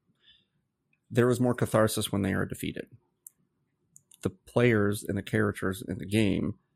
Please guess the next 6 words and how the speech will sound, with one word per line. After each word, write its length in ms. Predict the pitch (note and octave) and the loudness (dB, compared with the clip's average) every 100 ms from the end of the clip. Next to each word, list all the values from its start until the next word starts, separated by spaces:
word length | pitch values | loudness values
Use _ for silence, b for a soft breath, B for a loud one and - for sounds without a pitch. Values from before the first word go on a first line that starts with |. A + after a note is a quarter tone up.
| _ _ _ _ _ _ _ _ _ - - | _ _ _ _ _ _ _ _ _ -10 0
feel 580 | C3+ B2 A#2 A2+ G#2+ _ _ _ A2+ | 4 4 4 2 0 _ _ _ -2
more 300 | A2+ C3 B2+ | 2 4 4
a 80 | |
sense 320 | A#2 A#2 A2 - | 4 0 0 -2
of 280 | G#2 F#2+ G#2+ | -4 -4 -6
relief, 720 | F#2+ F#2+ G2 F#2 - - | -8 -4 -2 -2 -4 -14